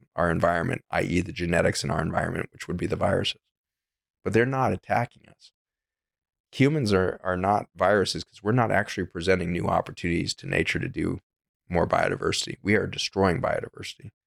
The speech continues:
So we actually are the cancer rather than the virus. By being a cancer, we, we know that we became disconnected from the greater thing. A single cell completely isolated from its or-,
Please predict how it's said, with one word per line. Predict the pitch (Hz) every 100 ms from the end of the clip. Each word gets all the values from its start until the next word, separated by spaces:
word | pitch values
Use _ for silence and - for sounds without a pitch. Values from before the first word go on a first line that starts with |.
| _ _ _
So | -
we | 87 131
actually | 113 - 85
are | 85 85
the | -
cancer | 131 143 131 - - _ _ _ _ _ _
rather | 90 87 82
than | 82 80
the |
virus. | 85 80 80 - - - _ _ _ _ _ _ _ _ _ _ -
By | 90
being | 104 110
a | 85
cancer, | - 147 156 - 82 85
we, | 87 87 - _ _ _ _ _ _ -
we | 90 90
know | 98 101
that | 92
we | 85
became | 82 - 87 87
disconnected | - - 85 - - -
from | -
the | -
greater | - -
thing. | - - - - _ _ _ _ _ -
A |
single | - 107 98
cell | 98 95
completely | - 82 92 92 87
isolated | 87 - - 87 87 -
from | 90 90
its | 87 -
or-, | - 90